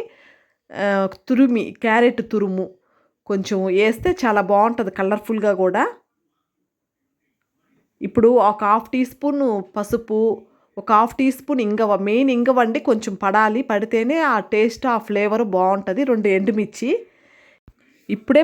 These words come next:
పచ్చిమిర్చి కూడా యాడ్ చేయాలండి. నేను మర్చిపోయి కొంచెం సేపు అయిన తర్వాత యాడ్ చేశాను. ఇది మొత్తం వేగిపోయిందండి.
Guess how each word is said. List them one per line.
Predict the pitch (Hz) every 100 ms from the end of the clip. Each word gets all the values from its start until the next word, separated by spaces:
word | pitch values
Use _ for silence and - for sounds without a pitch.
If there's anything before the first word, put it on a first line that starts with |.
| 311
పచ్చిమిర్చి | 233 269 277 277 240
కూడా | 233 233 - 196
యాడ్ | 208 196
చేయాలండి. | 226 196 175 175 185 294 262
నేను | 208 196
మర్చిపోయి | 196 - - 254 226 247 330 -
కొంచెం | 214 214 214
సేపు | 220 226
అయిన | 214 202
తర్వాత | 196 202 233
యాడ్ | 190 180 196
చేశాను. | 190 190 165 190 370 - _ _ _ _ _ _ _ _ _ _ _ _ _ _ _ 269 _ _ _ _ _ _ 269 _ _ _ _ _ _ _ _ _ -
ఇది | 202 196
మొత్తం | 196 240 226
వేగిపోయిందండి. | 208 208 214 220 190 170 175 294